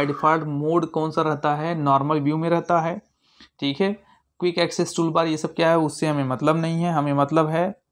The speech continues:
कि इसका by default नाम क्या लेता है एम एस Excel, तो बुक वन लेता है, जो हमने बता दिया कि by default बुक वन नाम लेता है, है ना। ये रो और कॉलम बता दिया। और क्या है यहाँ पर, हमने बताया कि आपको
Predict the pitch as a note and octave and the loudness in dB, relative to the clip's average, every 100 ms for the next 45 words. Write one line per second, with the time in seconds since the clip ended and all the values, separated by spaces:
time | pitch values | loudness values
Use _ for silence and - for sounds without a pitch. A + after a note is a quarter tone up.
0 | - E3+ E3+ - D#3+ C3+ C#3+ D#3 - D#3 | -8 -4 -2 0 2 4 4 2 2 2
1 | E3+ E3+ D3 C#3+ D3 F#3 F3 F3+ F3 F3 | 2 0 0 4 4 4 4 4 4 2
2 | E3+ E3+ E3 E3+ E3+ - F3+ E3+ C#3 C3+ | 2 2 -2 0 0 2 2 2 0 0
3 | D3+ C#3 D#3 E3 E3 E3 E3 D#3+ D#3 D3+ | -2 0 2 2 2 2 2 2 0 -2
4 | C#3 C#3 B2+ C#3 D3+ D#3 D#3+ D3+ C3 C3+ | -2 0 2 4 2 0 -2 0 2 2
5 | C#3 - C#3+ F3 - - - - C3+ D3 | 2 2 4 2 -4 -16 -16 -8 -2 2
6 | E3+ D3+ E3 F3 F3+ C#3 C#3 C#3 B2+ A#2 | 2 4 4 2 0 4 4 4 0 0
7 | A#2 A2+ A2+ D3+ G3+ E3 - _ D3+ D3+ | 0 -2 -2 2 2 2 -8 _ -2 2
8 | D#3 E3+ F3 E3+ D3 D3+ E3 D#3+ E3 D#3+ | 4 6 6 4 4 4 2 4 4 4
9 | E3+ F#3 G3 - - _ - - - - | 4 2 0 -14 -20 _ -20 -18 -18 -20
10 | _ - - C3+ D#3 D#3+ E3 D#3+ D#3 E3 | _ -20 -2 2 4 4 4 2 2 0
11 | D#3+ D#3 F3 G3 A3 _ - - - - | 0 2 2 2 -2 _ -20 -20 -20 -20
12 | _ - - - _ _ - - - C#3 | _ -20 -20 -20 _ _ -20 -16 -2 0
13 | D3+ D#3 D3+ D#3 D#3 D#3+ D3 D3 E3+ | 2 2 4 4 4 4 2 4 4